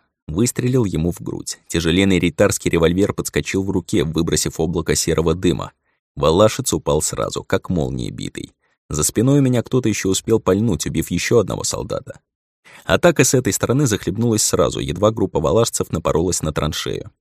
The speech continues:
Сразу они ее не заметили и теперь даже стрелять не успевали. Всех их вблизи уложили мои бойцы. А когда уцелевшие бросились назад, стремясь укрыться за каменным сараем, вслед полетели гранаты.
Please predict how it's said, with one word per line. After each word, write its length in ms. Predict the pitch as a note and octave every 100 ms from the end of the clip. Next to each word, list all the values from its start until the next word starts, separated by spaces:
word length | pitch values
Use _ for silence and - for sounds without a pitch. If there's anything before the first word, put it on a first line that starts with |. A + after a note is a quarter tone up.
| _ _
Сразу 400 | - - E2 E2+
они 220 | D#2+ E2 E2
ее 180 | E2
не 120 | D#2+ D#2+
заметили 500 | D#2+ G2+ A#2 - -
и 80 |
теперь 340 | - - B2+ A#2
даже 240 | A2+ G2+
стрелять 440 | G2 - A#2+ B2 -
не 60 |
успевали. 560 | B1+ - C#2 G1+ G1+ - - -
Всех 320 | - - C#3
их 140 | A2 G2
вблизи 320 | F#2+ F2 A#2
уложили 420 | A#2+ D#2 F2+ G2
мои 220 | E2 B1+
бойцы. 500 | B1 G1+ - - - - _ _ _ _
А 140 | - D#2+
когда 260 | A2+ C#3
уцелевшие 520 | D#3+ - C#3+ D3 -
бросились 500 | A2+ B2 C3 A2 G#2+
назад, 360 | A2 G2+ C3 B2
стремясь 440 | - G2+ D#2+ F#2+
укрыться 380 | E2 - G#2+ -
за 140 | F2+ D#2+
каменным 420 | G#2 G2 F2 D2+
сараем, 520 | - F2+ A#2+ C2 - _
вслед 320 | - A2 A#2+
полетели 400 | G2 F2 - G#2+
гранаты. 560 | G2+ G#2 A2 C2+ -